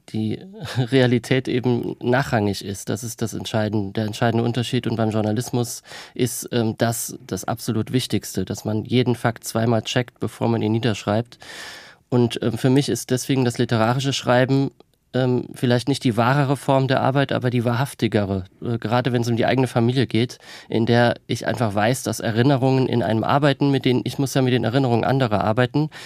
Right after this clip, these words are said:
wenn ich über eine Zeit schreibe, die ich <laughs> selbst nicht erlebt habe, nämlich der Tante, äh, und so weiter. Und, ähm, da ist es ganz wichtig, dass ich mich von der, ähm,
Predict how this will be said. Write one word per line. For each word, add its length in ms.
wenn 160
ich 100
über 140
eine 140
Zeit 280
schreibe, 320
die 60
ich 80
<laughs> 20
selbst 300
nicht 140
erlebt 360
habe, 160
nämlich 300
der 200
Tante, 600
äh, 240
und 120
so 140
weiter. 400
Und, 380
ähm, 340
da 120
ist 140
es 140
ganz 280
wichtig, 380
dass 180
ich 160
mich 300
von 320
der, 320
ähm, 300